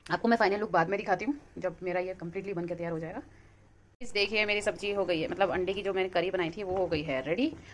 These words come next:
और देखिए मैंने कि-, kitchen भी अपना कर दिया है clean, हो गया है मेरा kitchen clean। और यहाँ रखा है मैंने धनिया पत्ता।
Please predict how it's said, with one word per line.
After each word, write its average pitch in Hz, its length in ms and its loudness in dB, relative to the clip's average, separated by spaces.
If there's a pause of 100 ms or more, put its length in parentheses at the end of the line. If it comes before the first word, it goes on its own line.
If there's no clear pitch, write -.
(180)
और 185 340 8
देखिए 196 220 0
मैंने 202 140 2
कि-, 190 180 -2 (180)
kitchen 202 300 -4
भी 196 80 0
अपना 185 200 -2
कर 190 200 2
दिया 170 240 2
है 139 240 -2 (140)
clean, 311 560 6 (880)
हो 208 120 2
गया 202 140 6
है 185 80 4
मेरा 165 120 2
kitchen 160 240 -4
clean। 240 260 2
और 185 160 2
यहाँ 185 220 -2
रखा 185 180 0
है 180 140 -2
मैंने 180 140 0
धनिया 170 280 0
पत्ता। 185 340 0